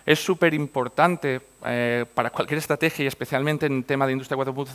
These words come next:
cero, es autoevaluarse, entender muy bien dónde estamos, si tenemos la gente adecuada, si tenemos los recursos,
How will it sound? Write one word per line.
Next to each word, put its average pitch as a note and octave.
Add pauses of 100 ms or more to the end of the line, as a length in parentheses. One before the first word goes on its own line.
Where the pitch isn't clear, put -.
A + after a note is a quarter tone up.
cero, D#3
es D3+
autoevaluarse, A#2+
entender C#3
muy D#3+
bien D3+
dónde C#3
estamos, B2 (300)
si C3+
tenemos C#3+
la C#3
gente D3+
adecuada, B2
si B2
tenemos C#3
los D3
recursos, C#3